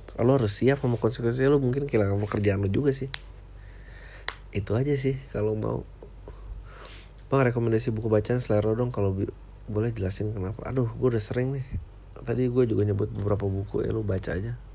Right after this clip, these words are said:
Pakai jelasannya gini apa lagi. Pokoknya lo baca Sherlock Holmes semua. I think that's fiction yang gue suka.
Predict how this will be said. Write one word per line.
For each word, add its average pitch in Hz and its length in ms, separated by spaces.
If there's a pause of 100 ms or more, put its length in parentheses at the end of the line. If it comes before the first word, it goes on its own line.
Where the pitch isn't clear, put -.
(680)
Pakai 294 400
jelasannya 92 480
gini 98 160
apa 110 160
lagi. 113 240 (720)
Pokoknya 160 320 (3000)
lo 131 160
baca 104 240
Sherlock 98 400
Holmes 101 320
semua. 92 640 (400)
I 101 80
think 104 240
that's 101 240
fiction 104 400
yang 101 160
gue 92 80
suka. - 480